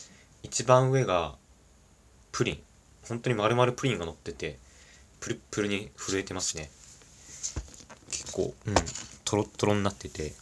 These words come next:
美味しそうです。で、生クリーム、スポンジ、なんだ、カスタードクリーム、カラメルゼリー、プリンっていう風にね、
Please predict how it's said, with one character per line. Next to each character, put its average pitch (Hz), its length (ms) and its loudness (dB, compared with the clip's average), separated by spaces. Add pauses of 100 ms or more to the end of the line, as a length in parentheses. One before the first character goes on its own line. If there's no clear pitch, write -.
美 98 80 -2
味 90 40 2
し - 60 6
そ - 220 2
う 78 40 -4
で - 80 -10
す。 - 220 -2 (400)
で、 135 100 4
生 107 280 6
ク - 160 -6
リ 95 200 4
ー 87 40 -2
ム、 123 340 0
ス - 80 -2
ポ 107 260 2
ン 107 320 -2
ジ、 170 340 2 (1000)
な 120 80 0
ん - 20 2
だ、 - 80 -6
カ - 140 0
ス - 100 8
タ 151 140 8
ー 151 40 6
ド 156 120 2
ク 147 100 -4
リ 156 240 2
ー 151 40 0
ム、 185 300 0 (580)
カ - 180 2
ラ 156 160 4
メ 160 180 -2
ル 160 160 -2
ゼ 139 140 2
リ 160 480 0
ー、 - 40 -10 (600)
プ 110 100 8
リ 80 180 2
ン - 40 -12
っ - 40 -14
て - 80 0
い 90 40 4
う - 20 -2
風 85 160 -2
に 82 100 -6
ね、 90 220 -2